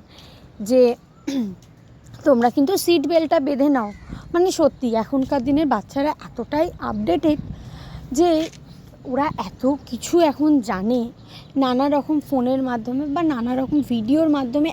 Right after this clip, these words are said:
এত সুন্দরভাবে এখন বাচ্চাদেরকে সব কিছু ইন্ট্রোডিউস করানো হয়, যেই জন্য কিন্তু বাচ্চারা এখন সব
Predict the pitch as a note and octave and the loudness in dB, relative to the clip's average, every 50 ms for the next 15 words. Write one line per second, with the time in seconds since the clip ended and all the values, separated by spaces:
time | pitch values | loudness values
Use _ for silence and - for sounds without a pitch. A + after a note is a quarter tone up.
0 | - - - - - - E4 F4+ D4+ - - C#4+ C4+ C4 C4+ D#4+ D#4 D4 D4+ C#4 | -4 -10 -16 -14 -10 -6 -4 -4 -4 -2 0 2 2 2 2 2 0 0 0 0
1 | B3 D4+ D4+ C#4 C4 - D4+ D4 B3+ A#3 G3+ - - - C4 B3 C#4+ C#4 C4 - | 0 0 0 0 -2 -2 -2 -2 -2 -2 -4 -6 -6 -6 -4 -4 -4 -4 -6 -10
2 | - - - - E4 - - - - - - - - - - - C#4 B3 - - | -14 -14 -12 -10 -10 -10 -12 -16 -18 -18 -18 -18 -18 -4 2 4 4 4 4 2
3 | - C#4 - E4+ D#4 C4+ A#3+ - D4+ C4+ D4+ D#4+ E4 D4+ - - - C#4+ C#4 D4+ | -4 -2 0 0 2 2 2 2 0 0 0 0 -2 -2 -4 -2 -2 0 2 2
4 | D#4+ F4+ F4+ D4 D4 C4+ B3+ C#4+ D#4 - C4 B3+ A#3 G#3+ B3+ C#4+ C#4+ D#4 D#4 C#4 | 2 2 0 0 0 -2 -2 -4 -4 -2 -2 -2 0 0 -2 -2 0 0 0 0
5 | D4+ C4+ F#4 E4+ D4 A#3+ G#3 - - - C4+ C#4 C#4 A#3+ D4+ D#4 D4+ - - - | 0 0 0 -2 -2 -2 -2 -4 -6 -6 -6 -6 -6 -6 -6 -8 -8 -6 -4 -2
6 | C4+ C4+ | -2 -2